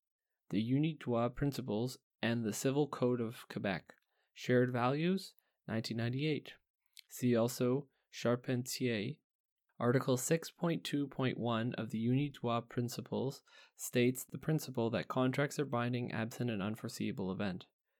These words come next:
In it, the concept of unforeseeability is referred to using the word hardship, which is defined as follows in Article six point two point two. Quote,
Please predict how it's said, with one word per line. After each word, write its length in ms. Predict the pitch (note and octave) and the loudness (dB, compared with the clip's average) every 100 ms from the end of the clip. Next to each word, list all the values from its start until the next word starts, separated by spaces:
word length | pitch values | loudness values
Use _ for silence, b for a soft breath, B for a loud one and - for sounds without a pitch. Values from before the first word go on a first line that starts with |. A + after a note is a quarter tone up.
| _ _ _ _ - | _ _ _ _ 0
In 160 | C3+ | 4
it, 200 | B2 - _ | 4 0 _
the 100 | - | -4
concept 460 | A#2 C#3 C#3+ - - | 0 2 4 2 2
of 80 | C3 | 2
unforeseeability 1080 | C3+ C3+ C#3 - B2+ B2 A#2 A#2 A#2 A#2 - | 2 0 -4 0 0 2 0 2 0 -2 -4
is 160 | A2 | -4
referred 440 | A2+ A2+ C3 B2+ B2+ | -6 -4 0 0 0
to 200 | - G#2+ | -2 0
using 340 | G#2 A2+ B2 | 0 -2 -2
the 120 | A2 G#2+ | -2 -2
word 380 | G#2+ G#2+ G#2+ - - | -2 -2 -2 -8 -6
hardship, 480 | B2 B2 - - - _ _ _ _ _ | 0 0 -2 -6 -10 _ _ _ _ _
which 240 | C3 B2+ | 0 2
is 100 | B2+ | 2
defined 560 | C3 B2+ B2+ B2+ C#3+ C#3 - _ _ - | 0 0 2 2 0 -6 -14 _ _ -4
as 160 | A2+ | -4
follows 480 | - B2 A2+ G2 A#2+ | 0 2 4 2 -2
in 100 | G2 | -2
Article 340 | A2 A2+ G2+ | 0 0 -4
six 300 | G#2 - A#2+ | -4 -4 -6
point 300 | - A2+ F3 | -4 -4 -4
two 180 | - A#2 | -2 -4
point 300 | - F#2+ - | -4 -6 -6
two. 320 | - F#2 C#2 - _ _ _ _ _ - | -6 -8 -8 -14 _ _ _ _ _ -4
Quote, 400 | C3 A#2+ A#2 | 4 6 4